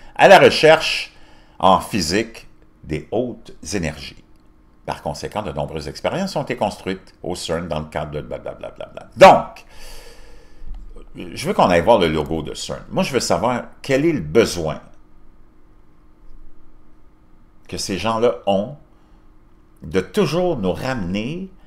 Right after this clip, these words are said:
Si on regarde le, le logo de cern, c'est évident, c'est les trois six, le chiffre six qui représente, hein, dans, euh, l'imaginaire de la population, mais aussi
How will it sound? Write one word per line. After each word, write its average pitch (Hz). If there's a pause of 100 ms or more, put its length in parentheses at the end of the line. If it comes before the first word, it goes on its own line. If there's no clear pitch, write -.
Si -
on 73
regarde 82 (160)
le, 73
le -
logo 90
de 76
cern, 120
c'est 92
évident, 82 (400)
c'est - (480)
les 90
trois 78
six, -
le 76
chiffre -
six -
qui -
représente, 73 (2250)
hein, 131
dans, 95
euh, 64 (1700)
l'imaginaire 101
de 78
la 87
population, 85
mais 82
aussi 80